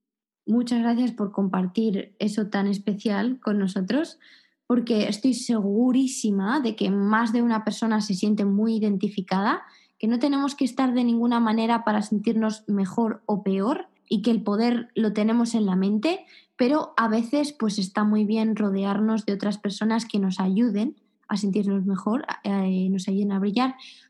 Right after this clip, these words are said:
porque juntas somos más fuertes. Y esto, como siempre, yo siempre cito a Tererai Trent porque es que es una, es una inspiración de mujer, lo que ha hecho ella con su pueblo de Zimbabue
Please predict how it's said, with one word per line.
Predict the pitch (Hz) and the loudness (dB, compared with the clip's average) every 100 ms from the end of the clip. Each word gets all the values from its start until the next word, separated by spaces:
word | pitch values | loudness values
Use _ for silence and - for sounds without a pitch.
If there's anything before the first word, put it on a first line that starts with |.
| _ | _
porque | 262 262 320 320 - _ _ _ _ _ | -2 0 0 -2 -6 _ _ _ _ _
juntas | - - 320 311 320 320 - - | -6 0 0 2 0 -2 -8 -6
somos | 254 262 262 | -2 0 2
más | 247 233 | 0 0
fuertes. | - 240 226 202 190 - | -2 -2 -2 -2 -2 -2
Y | 226 | -2
esto, | 220 - 285 285 - - _ | -2 -2 -4 -4 -10 -20 _
como | - 220 | -4 -2
siempre, | 220 240 240 269 | 0 0 2 2
yo | 254 254 | 2 0
siempre | 277 269 262 | 0 0 0
cito | - 233 226 | 0 -2 0
a | 233 | 0
Tererai | 233 226 208 208 208 220 - | 0 0 0 2 0 -2 -2
Trent | 208 214 214 | 0 0 -2
porque | - 208 - | -2 -2 0
es | 208 | -4
que | - 240 | 0 -2
es | 233 | 0
una, | 233 226 226 233 - _ _ _ | -2 0 -2 -4 -12 _ _ _
es | 226 | -2
una | 269 | 2
inspiración | 269 240 254 233 220 240 240 | 0 0 0 0 0 0 2
de | |
mujer, | 240 233 240 226 | 2 0 0 0
lo | 214 | 0
que | 208 | 0
ha | 214 | 0
hecho | 233 233 254 | 0 0 0
ella | 240 233 | 2 0
con | 226 226 | 0 -2
su | - 214 | 0 -2
pueblo | 190 220 214 220 214 | 0 0 2 2 0
de | 220 214 | 0 -2
Zimbabue | 214 202 202 202 226 208 208 208 | 0 0 2 2 2 2 0 -4